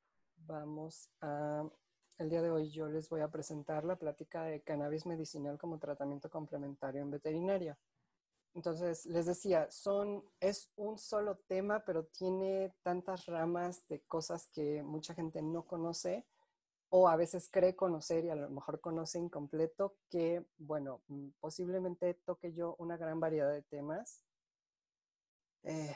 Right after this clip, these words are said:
no es tiempo suficiente, una hora, para platicarles realmente a profundidad de esto, eh, pero trataré de hacer lo posible y después pasamos a las preguntas y respuestas.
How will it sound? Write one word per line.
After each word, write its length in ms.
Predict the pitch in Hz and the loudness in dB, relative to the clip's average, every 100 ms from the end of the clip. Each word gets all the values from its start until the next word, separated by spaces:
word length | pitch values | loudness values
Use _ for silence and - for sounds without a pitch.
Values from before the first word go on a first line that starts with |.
| - | -2
no 180 | 170 175 | 4 4
es 160 | 180 | 2
tiempo 320 | - 165 165 | 2 2 2
suficiente, 1040 | 175 160 143 - 160 156 156 165 165 165 156 | -4 -8 -14 -10 -8 -8 -4 0 4 4 2
una 320 | 151 151 147 | -2 -4 -2
hora, 240 | 147 151 147 | 2 2 2
para 240 | 151 135 | 2 0
platicarles 840 | 147 143 139 - 143 151 156 - _ _ | 0 -2 -2 -6 -2 -2 -4 -8 _ _
realmente 560 | 147 151 151 165 165 165 | -2 2 2 2 0 -2
a 60 | 160 | -4
profundidad 560 | 139 - 139 143 151 | -6 -8 -4 -2 0
de 120 | 156 | 0
esto, 440 | 185 - 214 233 - 165 | -2 -2 0 0 -2 -4
eh, 280 | 147 139 - - _ | -2 -2 -4 -10 _
pero 400 | 151 135 131 117 156 - _ - | -4 0 0 -2 -6 -20 _ -4
trataré 480 | 135 135 147 151 | -2 0 0 4
de 80 | 165 | 4
hacer 280 | 156 160 147 | 2 0 -2
lo 140 | 143 | -2
posible 460 | 143 - - 165 180 | -4 -6 -4 0 0
y 80 | 156 | 0
después 300 | 139 - 131 | -2 -2 -6
pasamos 340 | 135 135 127 | -6 -8 -8
a 40 | 135 | -8
las 160 | 127 | -12
preguntas 420 | - 127 127 135 143 | -12 -12 -12 -12 -12
y 40 | |
respuestas. 600 | 131 - - - - - | -12 -14 -14 -16 -20 -20